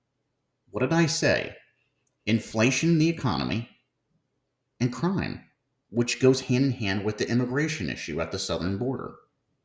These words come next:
Those are the two factors. But yet you still have the Democrats out there going, "No, no, no, no, no! Abortion.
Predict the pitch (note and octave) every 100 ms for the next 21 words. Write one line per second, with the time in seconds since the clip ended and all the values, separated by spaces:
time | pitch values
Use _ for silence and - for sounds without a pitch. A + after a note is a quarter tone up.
0 | _ _ _ _ _ _ - C3 F#3 G3
1 | F#3+ F#3+ F3+ E3 E3 E3 D#3+ - - -
2 | _ _ _ _ _ _ _ _ _ -
3 | G#2+ D3+ D#3+ D#3 - D#3 F3 D#3 D#3 D3
4 | C#3+ B2+ A2 - F2 E2 D#2+ D2+ C#2+ F#2
5 | C#3 A3 D4 E4 F4 F4 F4 E4+ F4 F4
6 | E4+ F4 F4+ F4 F4+ F#4 G4+ G#4 D#4+ -
7 | - - _ _ _ _ _ _ _ _
8 | _ _ _ _ _ _ _ _ D3 B2+
9 | - C#4+ A3+ - -